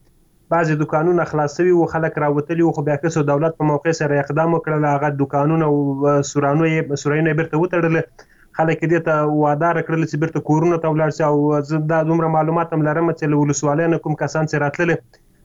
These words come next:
آه، لکه په میر داوود کې یا شیدایي کې یا مثلاً په پولیس سیرا کې یا په کمر کلاخ کې د پولیسو چیک پوینټونه ولاړ دي، خلک ښار ته دننه نه راپرېږدي، د ولسوالۍ خلک هم بیرته ګرځي.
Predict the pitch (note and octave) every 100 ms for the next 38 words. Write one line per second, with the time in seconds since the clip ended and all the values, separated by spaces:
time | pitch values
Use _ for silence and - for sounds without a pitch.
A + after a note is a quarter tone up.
0 | _ D3 D3 D3 C#3+ D3 D3 D3 C3 C#3
1 | C#3+ E3 - D3+ C#3+ C3 D3 C3+ C#3 D#3
2 | E3 D#3 D3+ C#3+ C3+ C#3+ C#3+ C#3 C#3+ C3+
3 | C#3+ C#3+ C#3+ C#3+ D#3+ D#3+ D#3 D3+ B2+ C3+
4 | C#3 C3+ C#3 C#3 C#3 C#3 C#3+ D3+ E3 -
5 | D#3 D3 - C#3 - D#3 D#3 D#3 D3 -
6 | C#3+ C3+ D#3+ D3 C#3+ D#3+ D#3 C#3+ D3+ -
7 | D#3+ - C#3+ D3 D#3+ D3+ E3+ F3+ E3+ E3
8 | D#3+ D#3+ D3+ C#3 C3 C#3 D#3 D3 E3 E3
9 | F3 E3 E3 D#3+ D#3+ F3